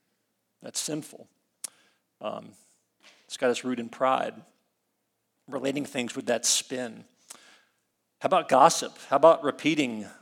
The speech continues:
unproven things or impressions of others, um, that are not positive, not meant for good,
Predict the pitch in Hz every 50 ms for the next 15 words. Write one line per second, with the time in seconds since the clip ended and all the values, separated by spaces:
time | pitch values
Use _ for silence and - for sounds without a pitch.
0 | _ - - 123 139 135 135 - - 147 156 156 143 131 120 - - 131 127 139
1 | 131 123 107 120 123 117 110 - - 120 135 - - 143 123 101 120 98 107 113
2 | 131 131 139 123 117 113 - - - _ - - - - - - - _ _ _
3 | _ _ _ _ _ - 117 117 117 120 127 120 120 117 113 117 123 120 - -
4 | - - - 123 123 135 123 - 113 - - 95 117 120 - - - - - -
5 | _ - 123 123 120 120 123 127 127 120 - - 117 101 101 127 120 120 123 113
6 | 113 - 123